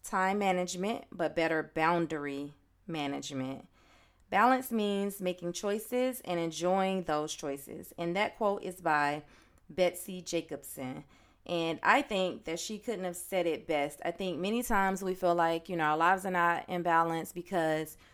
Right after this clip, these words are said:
we don't have enough time. That if somehow somebody could give me an extra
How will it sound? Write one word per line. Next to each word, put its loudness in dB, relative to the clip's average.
we -6
don't 4
have 4
enough 0
time. -2
That -2
if 0
somehow 6
somebody 2
could -8
give -6
me -2
an 0
extra -2